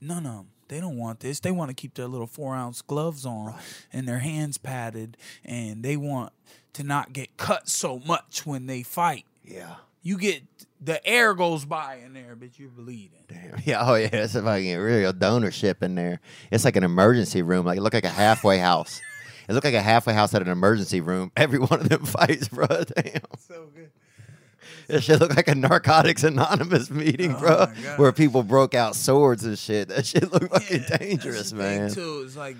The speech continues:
Speaker 1: you know.
Speaker 2: But yeah, I don't know who
Speaker 1: That,
Speaker 2: would
Speaker 1: I respect those fucking guys,
Speaker 2: Oh,
Speaker 1: though.
Speaker 2: unbelievable.
Speaker 1: They
Speaker 2: They
Speaker 1: look like shit a lot of the time. When they get in there and fight, sometimes you see a little star glisten.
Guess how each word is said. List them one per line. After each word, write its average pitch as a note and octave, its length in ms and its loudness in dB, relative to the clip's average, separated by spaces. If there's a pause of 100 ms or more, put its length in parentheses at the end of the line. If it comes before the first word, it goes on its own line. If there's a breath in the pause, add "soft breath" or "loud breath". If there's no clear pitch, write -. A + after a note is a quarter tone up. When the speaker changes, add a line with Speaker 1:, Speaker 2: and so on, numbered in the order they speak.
(100)
Speaker 1:
you C#3+ 140 -18
know. B2 120 -20 (240)
Speaker 2:
But C3+ 100 0
yeah, E3 120 4
I F3+ 40 0
don't G#3 100 0
know G3 100 6
who G3 100 6
Speaker 1:
That, A3 140 4
Speaker 2:
would G#3 80 8
Speaker 1:
I A#3+ 60 6
respect C4 580 2
those C4 240 -2
fucking F#3+ 400 -6
guys, F3 120 0
Speaker 2:
Oh, F3+ 180 8
Speaker 1:
though. D#3 160 4
Speaker 2:
unbelievable. G#3+ 540 4
Speaker 1:
They C4 200 10
Speaker 2:
They - 0 -
Speaker 1:
look D4+ 280 2
like C4+ 280 2
shit - 600 2 (200)
a F3 100 -2
lot A3 320 4
of A3+ 80 -2
the G#3+ 100 -4
time. F3+ 480 -4 (180)
When G3 160 -4
they G#3+ 100 0
get B3+ 180 -2
in B3 120 2
there A3+ 140 0
and G3+ 100 -4
fight, A3 280 0
sometimes G#3 640 -2
you F#3 60 -6
see A3 320 -6
a F#3+ 80 -6
little G3 280 0
star F#3 520 -2
glisten. D#3+ 520 -6